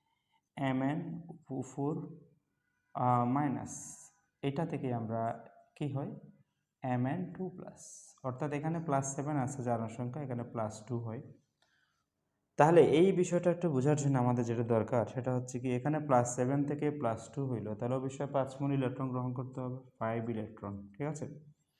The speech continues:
Then একবার চিন্তা করো, আমরা ট্রিক্স যেটা দেখালাম, সেটা হচ্ছে এরকম যে, দেখো, এখানে আমরা অক্সিজেন হচ্ছে কি সাত, চারটা,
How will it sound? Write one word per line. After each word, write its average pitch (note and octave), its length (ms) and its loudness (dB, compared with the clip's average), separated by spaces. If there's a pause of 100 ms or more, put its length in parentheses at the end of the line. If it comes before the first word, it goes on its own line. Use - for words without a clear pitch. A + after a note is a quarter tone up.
(480)
Then E3+ 200 4 (100)
একবার B2 280 0
চিন্তা D3 300 2
করো, B2 160 2 (420)
আমরা B2 200 4 (240)
ট্রিক্স D3 280 -2 (120)
যেটা A#2+ 260 4
দেখালাম, A2 340 0 (160)
সেটা C#3+ 240 -6
হচ্ছে C#3 240 -8
এরকম A#2+ 280 4 (420)
যে, A2+ 80 2 (100)
দেখো, C3 200 0 (280)
এখানে C#3 300 2
আমরা C#3+ 200 6 (1700)
অক্সিজেন C#3+ 520 2
হচ্ছে D3+ 280 -4
কি D#3 160 0
সাত, D3+ 140 -4 (460)
চারটা, C#3 360 2